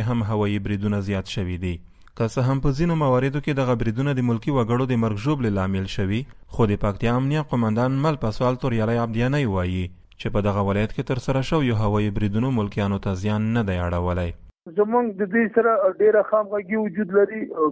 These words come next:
Speaker 2: کوم هوایي حملې چې ترسره شولې، په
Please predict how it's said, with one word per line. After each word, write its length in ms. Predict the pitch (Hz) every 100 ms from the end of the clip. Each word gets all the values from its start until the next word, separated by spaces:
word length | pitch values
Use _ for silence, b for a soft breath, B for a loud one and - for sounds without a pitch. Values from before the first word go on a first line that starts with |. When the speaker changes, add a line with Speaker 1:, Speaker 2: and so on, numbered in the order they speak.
| -
Speaker 2:
کوم 120 | 214 180 170 - _ _ -
هوایي 540 | 165 180 170 175 208 208
حملې 260 | 180 190 214
چې 80 | 190 180
ترسره 360 | 156 147 208 202 -
شولې، 240 | 202 202
په 60 | 190